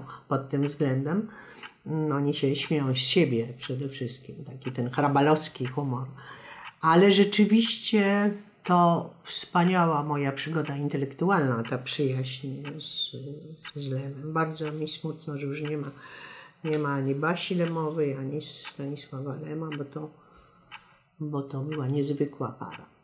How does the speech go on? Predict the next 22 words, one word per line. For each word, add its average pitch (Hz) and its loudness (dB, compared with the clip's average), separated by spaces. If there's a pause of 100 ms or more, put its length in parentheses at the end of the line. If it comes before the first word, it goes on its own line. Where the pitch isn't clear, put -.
No 170 2
i 170 4
w - -6
tym 214 8
momencie 185 6
moglibyśmy 170 2
sobie 170 -2
za-, 160 0
zadać 160 -2
pytanie, 175 0 (520)
a 170 2
czas 170 -2
śmierci, - -2 (100)
prawda? 143 -6
Co 165 -6
to 135 -4
jest? 113 -6 (240)
Czy 151 -2
ten 160 0 (100)
czas - -2 (140)
się - -4
kończy, 214 4